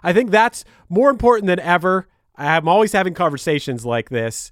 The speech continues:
when it comes to music and, like, okay, we live in a time of streaming now, so you're not gonna sell albums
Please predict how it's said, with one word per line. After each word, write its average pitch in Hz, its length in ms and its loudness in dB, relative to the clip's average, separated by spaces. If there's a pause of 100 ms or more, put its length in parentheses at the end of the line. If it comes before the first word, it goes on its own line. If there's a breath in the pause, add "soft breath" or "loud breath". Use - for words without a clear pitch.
(160 soft breath)
when 151 140 -2
it 143 80 -2
comes 160 340 -2
to 135 140 -8
music 220 500 0
and, 156 120 0
like, 143 200 0
okay, 151 300 0
we 151 160 -2
live 160 180 0
in 156 100 0
a 147 60 -2
time 143 300 -2
of 139 100 -6
streaming 151 460 -4
now, 139 220 0
so - 120 -10
you're 113 100 -4
not 151 220 2
gonna 165 160 -4
sell 147 320 -4
albums 131 460 -4